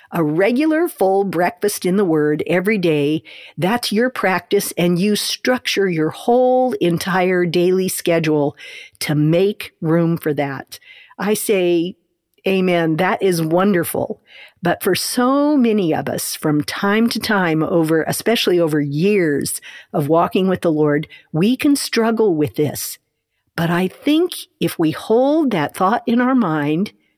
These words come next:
I think it's time to share a meal with Jesus. I think that's gonna change things for us. So whatever kind of a planner you are, or maybe you're not a planner at all,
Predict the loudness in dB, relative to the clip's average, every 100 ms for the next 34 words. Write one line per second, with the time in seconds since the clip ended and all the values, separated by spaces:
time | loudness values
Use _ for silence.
0 | -8 -4 -4 -2 -2 0 -2 -4 -4 -2
1 | 0 0 -4 -8 _ -6 -4 -2 0 0
2 | 0 0 0 0 2 0 0 0 -2 -2
3 | -2 -2 -4 -10 -12 -16 -20 -12 -10 -4
4 | -2 0 -2 -2 -2 0 -2 -4 -2 0
5 | 0 0 -2 -2 -2 -2 -6 -8 -10 -10
6 | -14 -18 _ _ -20 -20 -12 -2 2 2
7 | 0 -4 -2 2 2 2 0 0 0 2
8 | 0 -2 -2 2 2 2 0 0 0 2
9 | 4 2 0 0 0 2 2 0 2 2
10 | 0 0 0 2 2 2 2 2 2 0